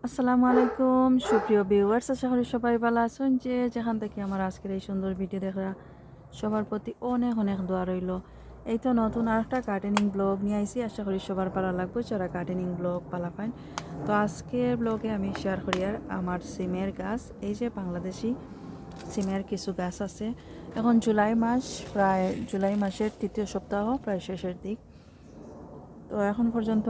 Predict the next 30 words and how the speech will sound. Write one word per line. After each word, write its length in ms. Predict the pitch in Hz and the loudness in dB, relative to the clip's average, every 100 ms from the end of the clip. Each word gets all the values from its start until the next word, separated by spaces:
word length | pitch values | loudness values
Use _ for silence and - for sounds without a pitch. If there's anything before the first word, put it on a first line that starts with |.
| 220 208 | 2 4
আমি 140 | 208 202 | 2 0
এক্সট্রা 280 | 190 - 208 - | -4 -4 -4 -2
কোনো 120 | 190 190 | -2 -2
খাবার 240 | 180 185 185 | -2 -2 -2
দিছি 220 | 190 - 190 | -4 -2 -2
না, 60 | 208 208 | 0 0
just 220 | 185 - - | -2 -2 -10
একটু 140 | - 196 190 | -6 -2 0
মিরাকল 360 | 190 190 190 185 | 0 0 0 -2
গ্রো 140 | 190 185 190 | 0 -2 0
দিছি 300 | 190 - 226 269 - - - - - 185 | -4 -2 -4 -4 -8 -20 -20 -18 -6 -2
আর 120 | 180 180 | 0 2
রাইস 220 | 185 185 - | 2 2 0
ওয়াটার, 400 | 190 185 - 196 214 - - - - - - - - _ - - - - | 0 0 0 2 2 -4 -14 -18 -20 -20 -20 -20 -20 _ -20 -20 -20 -12
ফিশ 260 | - 214 208 - | -4 -2 -2 -2
ব্লাড 200 | 208 196 | 0 2
অ্যান্ড 160 | 196 190 | 2 0
বোন, 220 | 185 190 214 - _ _ _ _ - 208 | 2 0 -2 -6 _ _ _ _ -8 -6
লিকুইড 260 | 202 202 196 | 0 -2 0
ফার্টিলাইজার 480 | 190 180 180 185 196 185 | -4 -2 -4 0 0 0
এগুলা 200 | 180 175 | -2 -4
দিছি। 280 | 170 - 208 226 _ - _ _ - | -6 -8 -10 -10 _ -20 _ _ -8
তো 80 | 190 185 185 214 | -4 -4 -4 -8
এখন 160 | 240 226 | -2 0
মনে 140 | 214 202 | 2 2
করি 120 | 208 202 196 | 2 2 2
আর 80 | 196 - - - - - - - - - 196 | 0 -8 -18 -20 -20 -20 -20 -20 -20 -6 0
গাছ 200 | 196 208 208 | 2 2 2
যেহেতু 220 | 214 214 190 | 2 2 2
বড় 160 | 190 | 4